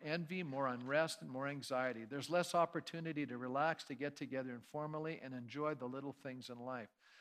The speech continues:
Success has isolated a lot of people and made them lonely. It seems sometimes as though meetings between people generally happen on the way to something or someone else. There's always something else more important and more pressing and of more consequence. And the higher up you get on the ladder of prosperity,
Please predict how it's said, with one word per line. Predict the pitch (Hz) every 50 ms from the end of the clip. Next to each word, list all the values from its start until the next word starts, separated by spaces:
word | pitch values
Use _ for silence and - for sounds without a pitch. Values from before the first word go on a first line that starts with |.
| - - _ _
Success | - - 165 - - - - 214 220 220 - -
has | 202 190 147 -
isolated | 151 - 170 190 185 - - 175 170 180 180 170 165 127
a | 131
lot | 127 127 139 147 165 175 175
of | 156 -
people | - - 180 185 - - 143 127
and | 127 127
made | 131 139 147 143
them | 139 139 131 131
lonely. | 135 139 143 143 135 123 120
It | 123 - -
seems | - - 208 208 180 -
sometimes | - - 180 170 - - - 170 170 170 175 156 - - - - - _ _ -
as | 147 139 123
though | 147 147 147
meetings | 151 156 180 208 202 202 202 196 185 156
between | - - 156 143 - - 165 165 165 156 139
people | - - 190 185 - - 143
generally | 131 - 143 151 165 170 170 160 151 147
happen | 135 113 135 160 165 170 160 - 175 156
on | 143 135 135 131
the | 127 127
way | 131 151 165 175
to | 151 143
something | 135 - - 160 156 160 160 - 170 156 131
or | 120
someone | 113 - - 143 143 139 139 135 131
else. | 135 127 120 107 - - - - _ _ - - - _ _
There's | - 151 - 170
always | 180 196 202 190 -
something | - - 185 175 - - 175 170 123
else | 135 160 160 143 - -
more | 143 143 147 156 170 185
important | 175 - - 160 147 143 139 123 131
and | 123 127
more | 135 151 170 170
pressing | 170 - 165 147 131 123 - 151 139 131
and | 120
of | 123 107
more | 113 127 131 135 127
consequence. | - - 135 131 127 - - 127 - _ 127 113 107 - 120
And | 113 110
the | 107
higher | 104 - - 151 165 170 160 151 151
up | 147 - -
you | 143
get | 123 135 139 139
on | 139 135 131
the | 123 117
ladder | 117 131 143 151 156 160 160
of | 147
prosperity, | - - 147 147 - - - 127 117 107 107 98 107